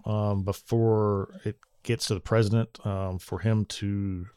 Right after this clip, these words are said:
either, you know, sign off on it and make it law or veto the, or turn it down or, or whatever. Um, but really, either way, either, you know, whatever this, um, particular bill ends up going, whether it's actually,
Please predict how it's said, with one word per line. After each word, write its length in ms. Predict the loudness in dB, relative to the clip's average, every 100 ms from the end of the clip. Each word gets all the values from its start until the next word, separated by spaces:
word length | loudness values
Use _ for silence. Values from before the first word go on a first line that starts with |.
| -10
either, 500 | -6 -4 -6 -8 -8
you 60 | -8
know, 120 | -8
sign 300 | -4 -2 0
off 220 | -2 -4
on 160 | -4 -4
it 80 |
and 80 | -4
make 160 | -4 -6
it 60 |
law 340 | -4 0 2 0
or 300 | -2 -4 -6
veto 340 | -4 -2 0
the, 280 | -2 -6 -8
or 200 | -8 -8
turn 220 | -2 0 0
it 100 | -2
down 300 | -2 -2 -2
or, 280 | -4 -8 -10 _ -16
or 100 | -12
whatever. 400 | -6 -4 -2 -2 -6 -18 -20 -20 _
Um, 480 | 0 4 4 2 -2 -8 _ _ _ _ _ _ _ -20 -20 -20 -20 -6
but 120 | 4
really, 260 | 8 10 10
either 200 | 10 8
way, 260 | 8 8 8
either, 420 | 6 6 4 4 -4 -2
you 100 | 0
know, 440 | 2 0 -4 -10 -12
whatever 460 | -2 4 6 8
this, 220 | 6 2 -2 -8 -4
um, 560 | -4 -4 -4 -6 -10 -14 _ _ -8
particular 560 | 4 4 6 4 4
bill 480 | 0 4 6 8 6
ends 160 | 4 2
up 180 | 0
going, 380 | 0 2 2 2
whether 220 | 2 0
it's 240 | -2 -4 -4
actually, 600 | -4 -4 -4 -4 -6 -8